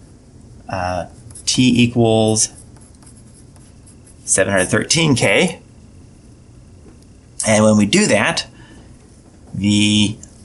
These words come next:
left-hand side, this equation, turns out to be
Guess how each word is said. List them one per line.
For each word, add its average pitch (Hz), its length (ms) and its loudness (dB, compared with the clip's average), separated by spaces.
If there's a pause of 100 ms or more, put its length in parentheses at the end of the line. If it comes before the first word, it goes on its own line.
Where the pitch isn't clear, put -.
left-hand 139 520 0
side, 110 500 0 (2000)
this 117 120 -4
equation, 120 600 -2 (2250)
turns 123 240 0
out 110 220 2
to 113 80 0
be 101 460 0